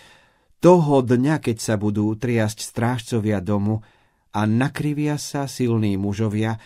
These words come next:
a prestanú pracovať melúce, pretože ich bude málo,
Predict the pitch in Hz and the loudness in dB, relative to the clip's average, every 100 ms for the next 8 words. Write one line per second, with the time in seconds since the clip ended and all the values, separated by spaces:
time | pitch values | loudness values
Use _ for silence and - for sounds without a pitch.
0 | - 113 113 127 131 - 160 160 147 110 | -10 -4 -2 2 0 0 -2 0 -2 -2
1 | 135 127 160 156 123 104 113 113 113 113 | -4 -4 -4 -2 -2 0 2 2 0 -2
2 | - 139 - _ _ _ _ _ 123 123 | -6 -12 -14 _ _ _ _ _ 0 2
3 | 139 120 127 131 104 107 120 123 120 123 | 2 0 0 -2 -4 -4 -2 0 -2 -2
4 | 113 82 58 | -4 -6 -10